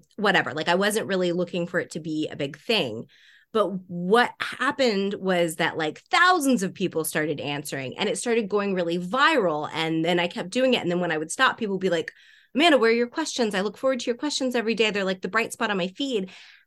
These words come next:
And so I kept doing it. And then I've been doing it now for years. And, you know, the, like, articles were written about it and people started making, like, friendships and connecting, because the interesting thing was, um, that trolls weren't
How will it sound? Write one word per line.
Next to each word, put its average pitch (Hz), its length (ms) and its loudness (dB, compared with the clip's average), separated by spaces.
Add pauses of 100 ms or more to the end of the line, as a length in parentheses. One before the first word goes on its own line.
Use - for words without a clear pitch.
And 214 180 0
so 226 160 0
I 202 80 0
kept 208 420 -6
doing 226 460 2
it. 139 300 -4 (240)
And 214 120 4
then 214 80 6
I've 202 160 4
been 196 200 2
doing 240 420 4
it 185 160 0
now 165 360 2
for 170 180 -8
years. 180 800 0 (500)
And, 208 460 2
you 226 160 4
know, 190 100 6
the, 175 220 2 (160)
like, 220 280 -2
articles 330 440 2
were 294 120 -6
written 302 300 0
about 285 460 4
it 269 120 4
and 226 120 0
people 247 240 -2
started 233 200 0
making, 190 260 -2
like, 156 140 -4
friendships 269 540 0
and 170 100 0
connecting, 247 520 0
because 233 200 -2
the 185 140 -10 (100)
interesting 311 500 0
thing 208 200 0
was, 180 480 0
um, 160 480 0 (640)
that - 180 0
trolls 277 600 2
weren't 190 280 0